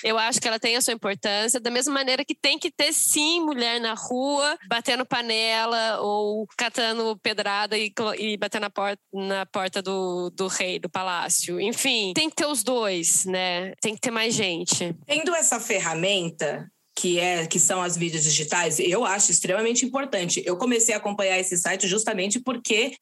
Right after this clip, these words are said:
Speaker 2: de certa forma, né, eu sou uma ativista digital, né? Eu tô comunicando digitalmente com vocês, né? Então, pra mim, faz muito sentido. É lógico que eu acho que faz sentido.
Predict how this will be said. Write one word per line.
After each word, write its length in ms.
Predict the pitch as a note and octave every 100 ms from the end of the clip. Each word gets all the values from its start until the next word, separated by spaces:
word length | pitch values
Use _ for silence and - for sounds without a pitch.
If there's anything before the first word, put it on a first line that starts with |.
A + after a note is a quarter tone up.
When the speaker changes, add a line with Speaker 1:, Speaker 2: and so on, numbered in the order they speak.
| -
Speaker 2:
de 140 | E3
certa 420 | A#3 G#3+ G3+ A3+ A3
forma, 520 | A3 F#3+ A3 C#4 C#4+
né, 440 | G#3 A3 B3+ F#3+
eu 160 | F#3 G3+
sou 300 | B3 A#3 A3
uma 160 | C4+
ativista 540 | C4 B3+ C4+ G#3+ A3+ C#4
digital, 720 | C4+ C4+ A4 D4 B3 E3+ D3 - -
né? 160 | F#3+ G#3
Eu 80 |
tô 140 | F#3+ G3
comunicando 680 | G#3+ G#3+ A#3 A#3 C4 D4+ C#4+
digitalmente 920 | G#3 G#3 A#3+ G#3+ G#3+ G#3 G3+ G3 F3+ -
com 220 | A3+ G3
vocês, 680 | F#3+ F#3 - D#3 C3+ - -
né? 300 | D#3+ E3 G#3+ -
Então, 640 | G#3 G3+ G3 A3 A#3+ D4 A3
pra 240 | A3+ A3
mim, 240 | A3 B3
faz 260 | C#4 C4 B3+
muito 300 | A3 A#3+ A#3+
sentido. 560 | - G3 F#3 G3 F3 F3
É 40 |
lógico 320 | F3+ B3 C4+
que 40 | A#3+
eu 100 | G#3
acho 120 | G3+
que 80 | -
faz 240 | G3 G3
sentido. 500 | G3+ C#4+ F3 -